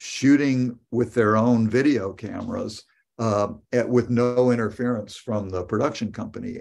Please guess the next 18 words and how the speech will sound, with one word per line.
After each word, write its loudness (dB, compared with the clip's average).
and -10
to -6
see -2
kind -6
of -8
what -6
happens. -8
Um, 0
so 4
the 0
house -2
was -4
supposed -6
to -18
be -4
rigged -2
with -4
certain -6